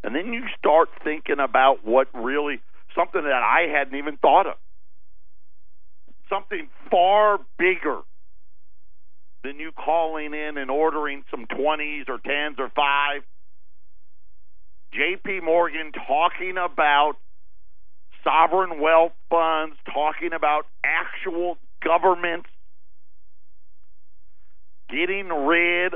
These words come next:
of foreign, go-, you know, the foreign government debts that are negative and replacing it with gold. Why?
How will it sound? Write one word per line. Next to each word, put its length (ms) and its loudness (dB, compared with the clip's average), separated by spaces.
of 260 4
foreign, 560 2
go-, 200 0
you 100 -2
know, 260 2
the 120 0
foreign 380 2
government 500 2
debts 320 2
that 160 -2
are 100 -2
negative 680 -2
and 180 -4
replacing 920 -6
it 120 -6
with 180 -4
gold. 400 0
Why? 640 8